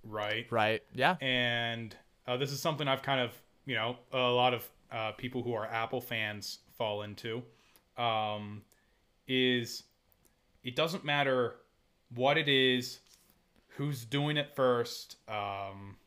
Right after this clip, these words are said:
Speaker 1: you know, 'cause wireless charging was around for a while before Apple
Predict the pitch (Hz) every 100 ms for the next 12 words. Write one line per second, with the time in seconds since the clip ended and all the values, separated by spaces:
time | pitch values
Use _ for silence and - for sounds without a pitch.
0 | _ _ _ _ _ _ - _ 131 131
1 | 127 113 127 156 151 127 - - 135 139
2 | 123 113 110 110 110 107 110 107 - 107
3 | 104 101 127 165 131 113 113 104 120 110
4 | 107 101 - _ - 127 127 107 95